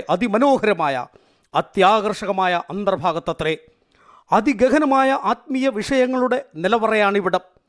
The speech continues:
വാനിലും ധരിത്രി തന്നിലും പ്രധാനവും തേനിലും സുമാധുര്യം തരുന്ന പാനവും പൊന്നിലും വിലപ്പെടുന്ന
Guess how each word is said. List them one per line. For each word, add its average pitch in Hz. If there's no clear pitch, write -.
വാനിലും 226
ധരിത്രി 233
തന്നിലും 233
പ്രധാനവും 175
തേനിലും 269
സുമാധുര്യം 254
തരുന്ന 233
പാനവും 190
പൊന്നിലും 233
വിലപ്പെടുന്ന 233